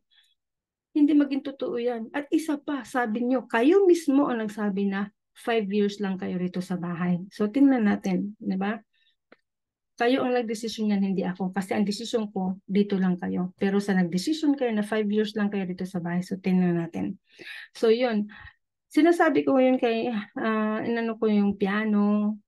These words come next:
yung PlayStation ko. Binanggit ko yun. Ang point ko doon na simulang simula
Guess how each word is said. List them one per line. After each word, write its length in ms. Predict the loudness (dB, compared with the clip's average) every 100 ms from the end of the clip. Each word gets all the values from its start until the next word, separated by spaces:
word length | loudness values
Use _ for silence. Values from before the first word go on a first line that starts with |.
| _ _
yung 640 | -4 -2 -2 0 0 0 -2
PlayStation 880 | -4 -4 -6 -4 -4 -4 -4 -4 -6
ko. 480 | -6 -4 -2 -4 -6 _ _ _ _ _ _ _
Binanggit 640 | 2 2 4 0 -2 -6
ko 80 | -2
yun. 480 | 0 2 0 -2 -6 -12 _ _ _ _ _ _ _ _ _ _ 2
Ang 240 | 2 2
point 240 | -2 -2 -2 -2
ko 160 | -2
doon 480 | 0 0 0 0 0
na 160 | -2 -4 _
simulang 800 | -2 4 6 6 4 4 2 2
simula 480 | 2 2 2 0